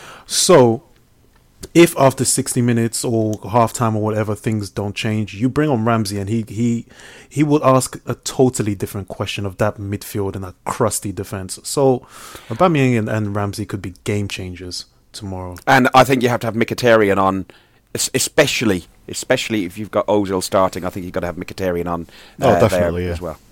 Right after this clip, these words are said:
Speaker 1: Hmm.
Speaker 2: So, um, I-, Iwobi, does he get a game?
Speaker 1: Yep. He has to start. He has to start, especially if you're gonna start Kolasinac. And Trippier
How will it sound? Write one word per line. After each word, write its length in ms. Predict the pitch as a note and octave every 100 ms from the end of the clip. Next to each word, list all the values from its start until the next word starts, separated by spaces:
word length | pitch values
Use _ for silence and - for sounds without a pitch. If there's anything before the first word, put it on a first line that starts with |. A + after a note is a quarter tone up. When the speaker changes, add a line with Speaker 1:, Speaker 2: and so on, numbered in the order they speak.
| _ _ _ _ _ _ -
Speaker 1:
Hmm. 220 | G#2 F#2+ F#2
Speaker 2:
So, 300 | - D#2+ D#2+ - - - - - - - - -
um, 320 | D#3+ F3 F3+
I-, 880 | B2+ - - - - - D#3+ - D3+ -
Iwobi, 480 | C#3 D3+ F3+ F#3+ F#3+
does 140 | D#3+
he 80 | D#3+
get 140 | E3+
a 40 | E3
game? 360 | F#3 G#3+ B3 - _ _
Speaker 1:
Yep. 420 | A2 A2 D3+ - _ _ _ _ _ _ _ _
He 80 | D#3+
has 200 | E3+ -
to 60 |
start. 340 | - D#3+ A#2 - _ - - - - _ - _ _ -
He 100 | D#3+
has 200 | F#3 -
to 100 | G#2
start, 400 | - F#2+ F#2 -
especially 400 | A2 - E3+ C3+
if 60 |
you're 80 | B2
gonna 160 | A2 G#2+
start 260 | - G2+
Kolasinac. 580 | - G#2 B2+ G2 F#2+ F#2 - - - -
And 460 | B2+ B2+ G#2+ G2+ G2 - _ -
Trippier 640 | - G#3+ - C3 G#2+ G2